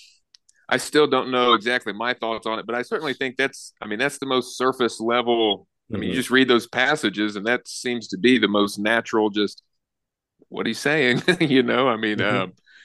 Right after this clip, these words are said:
Speaker 1: so it, it was interesting hearing Joel Hart on this as well. You know, he said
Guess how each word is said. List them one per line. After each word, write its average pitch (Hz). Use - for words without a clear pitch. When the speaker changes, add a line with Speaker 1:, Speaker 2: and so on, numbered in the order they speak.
Speaker 1:
so 131
it, 127
it 147
was 135
interesting 127
hearing 110
Joel 110
Hart 120
on 104
this 98
as 87
well. 107
You 98
know, 95
he 107
said 98